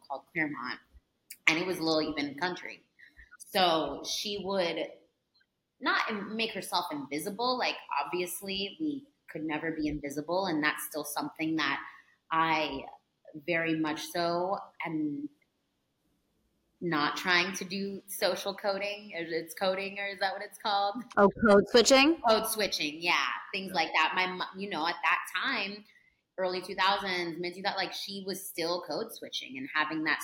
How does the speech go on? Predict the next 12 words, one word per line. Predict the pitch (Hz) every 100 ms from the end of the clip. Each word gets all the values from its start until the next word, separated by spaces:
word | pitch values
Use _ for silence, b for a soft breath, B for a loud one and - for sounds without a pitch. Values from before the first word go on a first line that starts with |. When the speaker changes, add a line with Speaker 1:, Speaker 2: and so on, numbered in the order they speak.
| -
Speaker 1:
sort | 170 156
of, | 147 143 - _ -
like, | 143 - -
Speaker 2:
Mm. | 170 175 -
Speaker 1:
she | 185
would | 170 165
change | 220 262 202 135 -
when | 160 156
it | 160
would | 160
be, | 165
like, | 156 131